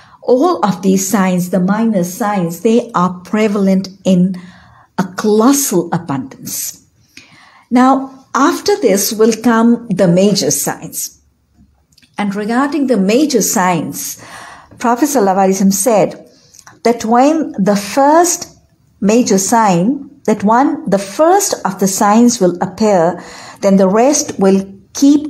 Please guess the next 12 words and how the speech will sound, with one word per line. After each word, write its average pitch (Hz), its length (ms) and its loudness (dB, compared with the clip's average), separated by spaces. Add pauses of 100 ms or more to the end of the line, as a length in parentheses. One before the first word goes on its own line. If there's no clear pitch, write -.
(120)
on 285 400 4
following. 294 840 0 (1600)
The 208 140 2
rest 233 460 0
of 185 140 -4
the 185 80 4
signs 247 500 2
will 208 180 0
keep 294 340 0
on 254 360 4
following 233 580 4
so 349 480 0